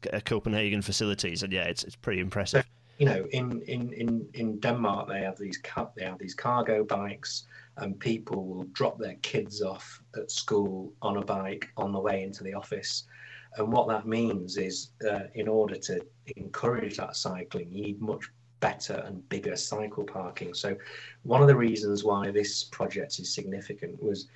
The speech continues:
Speaker 2: it was the first time we provided cycle storage at the s-, stations for these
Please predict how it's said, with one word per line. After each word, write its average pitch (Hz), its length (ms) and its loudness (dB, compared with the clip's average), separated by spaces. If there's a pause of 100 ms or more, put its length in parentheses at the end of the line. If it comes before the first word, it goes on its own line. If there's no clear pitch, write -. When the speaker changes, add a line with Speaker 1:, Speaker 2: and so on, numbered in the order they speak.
(280)
Speaker 2:
it 117 140 0
was 101 140 0
the 104 80 2
first 123 460 0
time 110 400 0
we 98 100 -2
provided 104 840 -2 (420)
cycle 107 540 2
storage 95 480 0
at - 80 -2
the - 60 -2
s-, - 380 0
stations 101 680 0
for - 100 -4
these 98 480 -2